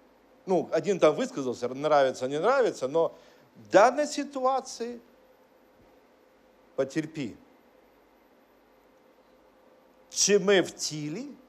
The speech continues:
чи поза тілом. Всім, бо нам треба взятися перед судом Христовим,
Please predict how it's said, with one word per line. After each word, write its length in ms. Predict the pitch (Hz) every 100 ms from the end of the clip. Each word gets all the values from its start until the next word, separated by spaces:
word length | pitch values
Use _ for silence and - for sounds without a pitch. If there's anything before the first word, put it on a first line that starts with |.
| - _ _ _ _
чи 180 | - 156
поза 340 | - 196 208
тілом. 380 | 208 - 127 87 - - _ _ _ _ _ _ _ _ _ _ _ _
Всім, 460 | - - 202 240 277
бо 140 | 190
нам 300 | 196 226 269
треба 360 | - 247 247 226 - - - -
взятися 720 | 175 - 233 269 240 - 226
перед 360 | 214 214 202 190
судом 440 | - 180 196 214
Христовим, 680 | - 170 170 - 262 185 196